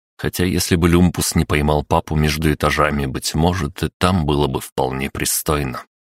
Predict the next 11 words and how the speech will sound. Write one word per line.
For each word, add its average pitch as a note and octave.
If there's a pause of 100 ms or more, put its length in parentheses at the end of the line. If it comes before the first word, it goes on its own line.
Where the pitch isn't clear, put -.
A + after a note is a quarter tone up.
(320)
Незаметно F#2
от -
остальных C#2+
я E2
закусил D#2
губу, C2+
чтобы C2+
отвлечься D2
от D#2+
нахлынувших -
мыслей. -